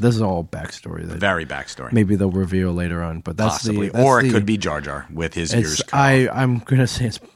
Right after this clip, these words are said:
Speaker 1: I'm gonna lean more toward Darth Plagueis.
Speaker 2: How about Darth Plagueis was Jar Jar?
Speaker 1: Oh, <laughs> okay,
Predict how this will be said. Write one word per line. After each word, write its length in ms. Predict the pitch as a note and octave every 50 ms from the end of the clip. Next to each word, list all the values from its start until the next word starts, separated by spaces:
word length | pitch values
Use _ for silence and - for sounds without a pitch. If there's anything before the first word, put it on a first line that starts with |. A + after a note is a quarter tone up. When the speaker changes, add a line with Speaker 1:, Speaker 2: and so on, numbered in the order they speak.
| - - - - - -
Speaker 1:
I'm 140 | - B2+ C3+
gonna 160 | C#3 C3+ B2
lean 200 | A#2+ B2 A#2+ A#2
more 200 | A#2 A2 G#2+ G2+
toward 240 | G2 - A2 F#2+ F2
Darth 240 | - F2 F2 - -
Plagueis. 480 | - - - - - - - - -
Speaker 2:
How 120 | - G2 A2+
about 280 | B2 C#3+ A#2+ F#2 F2 F#2+
Darth 260 | - G2 G2 F#2 -
Plagueis 420 | - - G2 F2+ E2+ E2 D#2+ - -
was 200 | E2 F2 G2+ F2 -
Jar 180 | - - -
Jar? 300 | - - - - - - - - - - _ _ _ _ _ _ _ _ _ _ _ _ -
Speaker 1:
Oh, 160 | A#2 F#2+ -
<laughs> 40 | - B2+
okay, 260 | A#2+ - - - G#2+